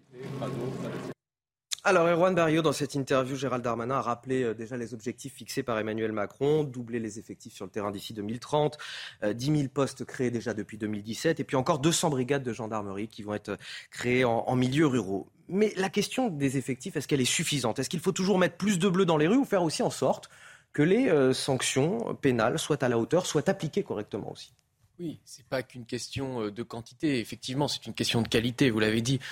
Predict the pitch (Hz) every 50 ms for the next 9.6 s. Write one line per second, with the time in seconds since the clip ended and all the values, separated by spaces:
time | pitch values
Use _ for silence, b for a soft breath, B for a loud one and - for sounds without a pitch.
0 | B B B B B - 127 113 113 120 110 113 113 110 117 117 113 120 123 127
1 | 117 - 120 - - 113 107 - - 110 107 104 117 117 127 139 147 156 156 151
2 | 143 135 B B B B B 110 120 110 120 - - 131 127 123 117 101 - 117
3 | 110 113 113 107 101 95 82 69 - - - 117 117 113 113 110 110 - 123 123
4 | 123 117 113 101 B B B B - - 123 113 117 113 - 131 123 120 120 -
5 | 131 123 123 127 117 - 127 131 131 127 123 107 101 113 110 117 113 - - 131
6 | - - - - 113 104 101 - 113 107 - 110 107 110 113 117 110 113 113 117
7 | 117 113 113 - - - 123 - - 139 123 113 110 107 - - 110 107 113 110
8 | - - - 151 139 - - - 143 139 139 135 - 139 139 139 - - - -
9 | - 123 117 - 127 123 113 123 131 139 -